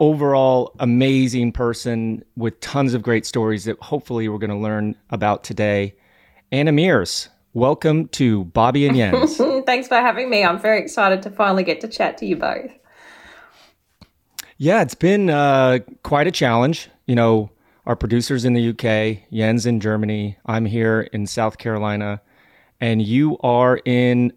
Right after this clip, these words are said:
Speaker 1: Australia.
Speaker 2: Yes.
Speaker 1: So that's a little bit of a nosebleed trying to get, uh, everybody's schedules to work, but I'm glad that we finally got you on.
Speaker 2: <laughs> This is the latest I've been up for a while with a, uh, sixteen-month-old child too, so,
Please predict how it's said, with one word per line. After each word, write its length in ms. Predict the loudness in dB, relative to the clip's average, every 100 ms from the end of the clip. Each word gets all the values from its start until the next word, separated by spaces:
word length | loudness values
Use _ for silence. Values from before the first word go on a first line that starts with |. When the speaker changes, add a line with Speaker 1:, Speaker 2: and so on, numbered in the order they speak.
| _
Speaker 1:
Australia. 680 | -4 -4 -2 0 2 2 0
Speaker 2:
Yes. 520 | 0 -2 -4 -16 -20
Speaker 1:
So 680 | -16 -4 0 2 2 0 -6 -12 _ _ _ _ _ _ _ _ -6
that's 180 | -2 0
a 60 |
little 220 | 2 0
bit 160 | 2 0
of 80 | 2
a 60 |
nosebleed 600 | 4 4 2 0 -2 -2
trying 220 | -4 -4 -4
to 40 |
get, 380 | -4 -6 -4 -4
uh, 460 | -2 0 0 -2 -4 -10 -6
everybody's 440 | -4 -2 -2 -4
schedules 460 | -6 -6 -6 -8 -10
to 100 | -10
work, 240 | -10 -10 -10
but 100 | -8
I'm 120 | -6
glad 240 | -6 -6
that 140 | -8 -10
we 80 |
finally 300 | -12 -10 -8
got 240 | -8 -10 -6
you 80 | -2
on. 240 | -2 0 -2
Speaker 2:
<laughs> 40 | -2 -2 -2 -4 -16 -6
This 140 | -4 -2
is 100 | 0
the 80 | 2
latest 340 | 2 0 0
I've 160 | -2 0
been 160 | -2
up 140 | -2 -2
for 120 | -6
a 60 |
while 480 | -2 0 0 0 -4
with 220 | -4 -2 0
a, 260 | 2 2
uh, 120 | 0
sixteen-month-old 1080 | -2 -8 -4 -2 0 -2 -2 -2 -2 -4 -10
child 460 | -2 0 2 -2 -6
too, 240 | -4 -4
so, 360 | -6 -4 -2